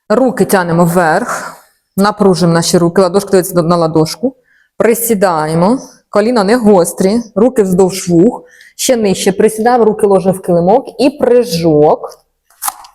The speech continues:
Планка. Угу. І з планки собака головою вниз,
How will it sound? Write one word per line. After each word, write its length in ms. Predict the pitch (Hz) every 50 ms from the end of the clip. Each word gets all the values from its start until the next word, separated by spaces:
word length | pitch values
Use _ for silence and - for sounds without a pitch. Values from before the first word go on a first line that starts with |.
| - - - - - - _ _ _ _ _ _
Планка. 540 | - 190 190 165 165 165 165 160 165 - - - _ _ _ _ _ _ _ _ _ _ _ _ _ _ _ _ _ -
Угу. 220 | 196 202 180 208 240 330 - - - - _ _ _ _ _ _ _ - - - - - _ -
І 120 | 269 320
з 120 | 320 - -
планки 640 | 320 311 240 233 208 180 165 160 156 160 - 170 165
собака 400 | - - 214 208 202 185 180 -
головою 420 | 185 180 180 175 170 185 180 175
вниз, 600 | 160 175 170 170 160 156 160 - - - - -